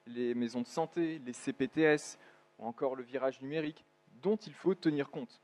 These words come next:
Il y a deuxièmement, euh, l'intérêt d'accroître la légitimité, la crédibilité de l'assurance maladie en matière de G D R. Troisièmement, il s'agit de donner un nouvel élan aux actions fructueuses des dernières années qui ont pu subir un ralenti, voire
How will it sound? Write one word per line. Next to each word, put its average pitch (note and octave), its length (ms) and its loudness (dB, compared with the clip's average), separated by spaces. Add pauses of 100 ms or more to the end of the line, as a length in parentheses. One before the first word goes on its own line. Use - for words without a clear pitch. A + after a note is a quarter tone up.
(540)
Il B2+ 80 -2
y C#3+ 40 10
a C#3 60 8
deuxièmement, D#3 680 6 (220)
euh, A#2+ 480 8
l'intérêt D3 480 0
d'accroître D#3+ 600 6
la C3 100 6
légitimité, C#3 800 0
la C#3+ 80 8
crédibilité C#3 640 -2
de G3 80 2
l'assurance C3+ 460 2
maladie B2 400 4
en C3 60 2
matière A#2+ 360 0
de A#2+ 120 0
G A2+ 140 0
D B2 280 4
R. A#3 60 -4 (520)
Troisièmement, D#3 840 4 (220)
il - 100 -18
s'agit C#3+ 360 6
de C#3+ 100 2
donner D3 320 6
un C3+ 100 6
nouvel D3+ 360 8
élan D#3 300 6
aux C3 140 2
actions C#3 300 2
fructueuses E3+ 720 4
des C#3+ 100 -4
dernières B2+ 380 4
années F3 220 6
qui - 140 -4
ont C3+ 80 -2
pu C3 120 -8
subir D3 440 0
un A#2+ 160 0
ralenti, C#3 640 6 (400)
voire E3 320 10